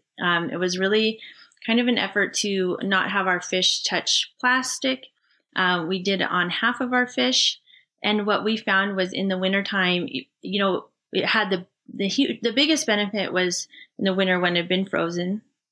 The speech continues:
And we had portions with and without the parchment. We're eating them ourselves all, all the time, of course, all winter.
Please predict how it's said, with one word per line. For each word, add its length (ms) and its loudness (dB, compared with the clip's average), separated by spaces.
And 100 2
we 120 4
had 380 0
portions 640 -2
with 260 0
and 120 2
without 400 0
the 220 0
parchment. 440 -2
We're 80 0
eating 280 2
them 180 0
ourselves 760 0
all, 300 2
all 160 2
the 80 0
time, 280 0
of 180 -4
course, 220 0
all 160 -2
winter. 280 -4